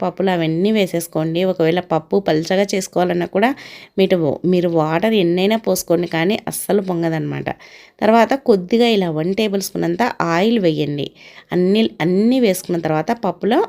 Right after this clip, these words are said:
ఆయిల్ వేసేసి ఇంకా కుక్కర్ని ఇలా మూత లూజ్గా ఉందా, అదేనండి గ్యాస్ కట్టర్ లూజ్గా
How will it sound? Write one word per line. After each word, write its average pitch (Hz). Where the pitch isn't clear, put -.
ఆయిల్ 175
వేసేసి 165
ఇంకా 214
కుక్కర్ని 226
ఇలా 175
మూత 190
లూజ్గా 170
ఉందా, 160
అదేనండి 165
గ్యాస్ 156
కట్టర్ 175
లూజ్గా 160